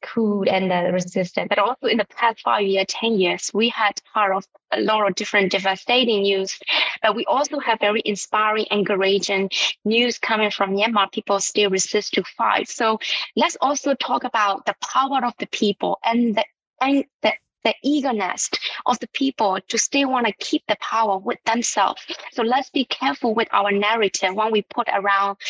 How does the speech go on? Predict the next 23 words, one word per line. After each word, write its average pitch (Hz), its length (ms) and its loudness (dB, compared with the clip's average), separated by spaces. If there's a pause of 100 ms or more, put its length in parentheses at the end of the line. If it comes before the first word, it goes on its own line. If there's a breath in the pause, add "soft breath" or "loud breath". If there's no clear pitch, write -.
(360 loud breath)
the 190 420 2 (200)
anniversary 226 800 0
of 202 200 -2
the 196 100 0
coup. 202 460 -2
We 202 140 0
say 202 280 2
we 196 180 0
are - 80 0 (120)
under 240 420 2
military 202 540 0
rule 277 480 2 (340 loud breath)
or 208 400 2
the 185 220 0
military, 208 560 0
you 196 240 2
know, 185 240 2
dictatorship. 269 640 0
And 226 160 0 (240 loud breath)
let's 320 240 2
talk 302 220 -2
about - 360 0
the, 208 140 -2